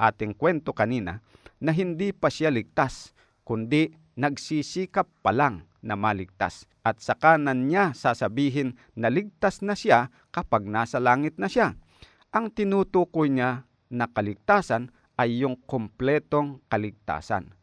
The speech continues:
Yun namang dalawa, si Pastor A at Pastor C, na nagsasabi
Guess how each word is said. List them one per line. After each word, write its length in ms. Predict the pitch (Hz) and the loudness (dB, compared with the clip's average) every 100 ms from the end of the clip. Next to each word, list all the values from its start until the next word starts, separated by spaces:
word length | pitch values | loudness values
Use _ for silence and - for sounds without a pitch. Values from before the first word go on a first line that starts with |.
| _ _ _ - | _ _ _ -6
Yun 180 | 240 285 | -4 -2
namang 320 | 254 226 196 | -2 -2 2
dalawa, 560 | 156 143 135 147 92 | 6 8 8 6 2
si 160 | - 120 | -2 -4
Pastor 480 | - 135 - 120 113 180 | 0 0 0 -2 0 2
A 220 | 180 92 - _ _ _ _ _ | 0 0 -10 _ _ _ _ _
at 140 | 117 - | -2 0
Pastor 480 | - 127 - 120 104 | 2 2 0 -4 -4
C, 380 | - 196 95 _ _ - | -4 -4 -4 _ _ -4
na 80 | 123 | -2
nagsasabi 880 | 120 104 - 113 - 190 120 101 | -2 -2 2 2 4 4 2 -4